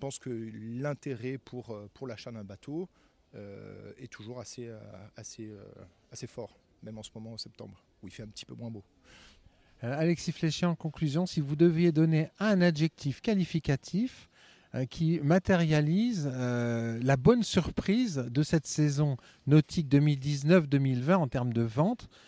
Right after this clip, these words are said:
Speaker 2: Alors, cette saison nautique deux mille dix-neuf, euh, deux mille vingt, elle a été ?
Speaker 1: Positive. <laughs> Positive.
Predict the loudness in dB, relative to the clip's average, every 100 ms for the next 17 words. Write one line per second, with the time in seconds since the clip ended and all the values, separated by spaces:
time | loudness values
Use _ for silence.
0 | -6 -4 -4 -6 -2 4 4 4 4 6
1 | 6 8 6 6 4 6 6 2 4 6
2 | 6 2 0 2 4 4 4 4 2 6
3 | 6 6 6 6 6 4 -8 _ _ -20
4 | -20 _ _ _ _ _ -12 -10 -6 -8
5 | -8 -12 _ _ _ _ _ _ -20 -20
6 | _ -14 -12 -12 -12 -12 -14 -16 -20 -20
7 | -20 _ _ -18 -16 -18 _ _ -6 -6
8 | -8 -14